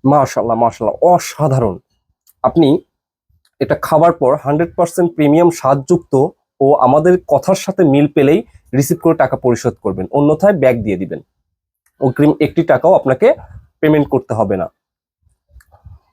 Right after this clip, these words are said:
আপনার খাবারে একটি নতুন অভিজ্ঞতা যোগ করতে এটা আপনি ট্রাই করে দেখতে পারেন।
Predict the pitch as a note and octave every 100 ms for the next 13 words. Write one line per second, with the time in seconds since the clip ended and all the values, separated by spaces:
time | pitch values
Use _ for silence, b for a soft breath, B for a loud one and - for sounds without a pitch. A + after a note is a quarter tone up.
0 | - D3 F#3+ F#3+ - D3+ C#3+ E3+ E3+ F3+
1 | D3+ D3 F3+ F3+ D#3 D#3 F3+ G3 F#3+ C#3
2 | C3 - A#2+ E3 C#3 C3+ C#3 C3+ B2+ A2+
3 | A2+ G2+ F#2 G#2 G#2 A#2